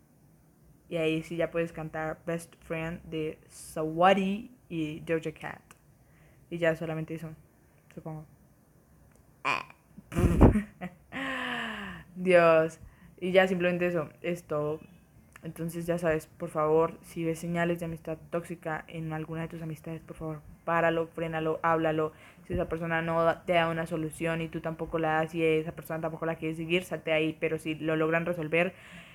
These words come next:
excelente por ti, te felicito, soluciónalo y haz que tu amistad se fortalezca mucho más. Y aprecia muchísimo, adora, ama, quiere a las amistades reales que tienes. Ese es el consejo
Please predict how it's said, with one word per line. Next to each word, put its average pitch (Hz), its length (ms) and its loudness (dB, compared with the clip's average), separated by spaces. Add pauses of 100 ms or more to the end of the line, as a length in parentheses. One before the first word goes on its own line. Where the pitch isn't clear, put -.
excelente 170 420 0
por 160 200 -6
ti, 185 160 0
te 185 140 0
felicito, 175 680 0
soluciónalo 185 720 2
y 170 100 2
haz 170 160 -2
que 175 100 -4
tu 170 260 -6 (200)
amistad 160 400 -2
se 175 80 -6
fortalezca 160 600 -4
mucho 156 220 -6
más. 160 360 -6
Y 180 360 2 (140)
aprecia 175 680 0
muchísimo, 180 760 -4 (120)
adora, 160 600 4
ama, 165 420 4
quiere 175 540 4 (560)
a 160 500 6
las 165 260 -2
amistades 160 800 2
reales 151 340 -2
que - 140 -8
tienes. - 540 -12 (120)
Ese 170 280 -4
es - 180 -10 (220)
el 165 200 -8
consejo 175 640 -4